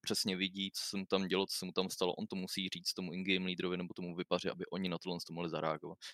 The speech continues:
Pak oni na to nějak reagujou, a i když to nefunguje, tak ta poslední instance jsem já, který je schopnej dát nějakou radu, jak to udělat jinak.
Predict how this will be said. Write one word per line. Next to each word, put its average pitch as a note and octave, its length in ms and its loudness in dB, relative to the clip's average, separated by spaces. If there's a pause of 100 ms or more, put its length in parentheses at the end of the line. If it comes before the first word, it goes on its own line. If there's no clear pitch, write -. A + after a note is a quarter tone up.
(180)
Pak F#2 100 -4 (100)
oni G2+ 160 6
na G2+ 80 8
to - 120 4
nějak G2+ 260 6
reagujou, G2 540 8 (280)
a F#2 80 4
i - 60 0
když F#2 180 2
to - 100 0
nefunguje, G2+ 520 4
tak - 140 -2
ta - 80 -12
poslední F#2+ 380 -2
instance - 400 -2
jsem F#2+ 180 0
já, F2 200 4
který F2+ 320 2
je F#2 100 6
schopnej - 440 2
dát F2+ 220 4
nějakou F#2 300 0
radu, F2+ 220 2
jak F2+ 160 2
to - 80 -6
udělat F2 340 2
jinak. E2 200 -2